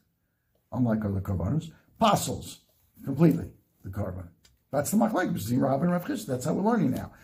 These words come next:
So what do we have to come to the case of shchita and us to do, to do the zrika? What does the shchita have to, anything to do with it? Shinui bailam could be at the shchita, could be at the, the, just at the zrika stage.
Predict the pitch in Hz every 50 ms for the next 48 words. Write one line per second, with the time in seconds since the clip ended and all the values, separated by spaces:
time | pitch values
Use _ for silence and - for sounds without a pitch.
0 | - - - 143 147 196 254 240 262 247 240 - - - - 196 202 202 208 196
1 | 185 160 - - - - 185 170 - 110 98 - - - 175 202 - - - 131
2 | 156 156 - 123 147 165 - - - - - 120 117 123 160 170 139 - - -
3 | _ _ _ _ _ - 135 131 147 151 147 147 131 131 165 165 165 160 - -
4 | - - - - - - - 123 123 143 151 - 143 151 151 175 180 - - 175
5 | 170 165 170 160 160 165 165 160 156 165 170 165 165 - 170 - - 165 - 113
6 | - - - - - - - - - - - - - - - - - - 139 165
7 | 185 160 123 120 131 160 165 147 151 147 123 - 127 120 - 110 107 110 - 85
8 | - - 156 165 170 165 170 - - - - 165 170 165 156 160 165 170 170 160
9 | - 175 165 165 170 170 165 - - 170 - 196 170 170 202 220 220 220 - -
10 | - - - _ _ _ - - - - 110 104 - - - - -